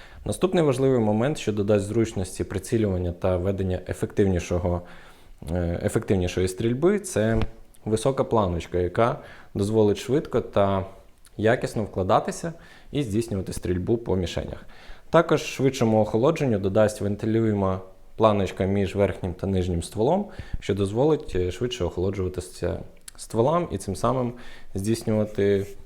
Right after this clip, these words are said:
більшу кількість пострілів за тренування. Наступне, на що слід звернути увагу, це те, що зброя комплектується класичним, е,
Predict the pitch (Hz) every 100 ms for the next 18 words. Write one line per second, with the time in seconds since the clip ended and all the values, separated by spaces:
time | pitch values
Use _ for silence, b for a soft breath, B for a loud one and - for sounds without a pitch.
0 | - 104 135 85 107 107 117 - 110 -
1 | 95 90 90 101 - 95 90 - 55 -
2 | B B B B B B B B B -
3 | 117 - 214 196 180 B B 139 - 151
4 | 147 143 127 131 131 123 117 120 175 185
5 | 135 - 135 143 - - 120 117 120 B
6 | B B - 113 104 110 131 135 - 95
7 | 110 - 123 113 - - 107 113 110 104
8 | 92 B B B B - 92 92 92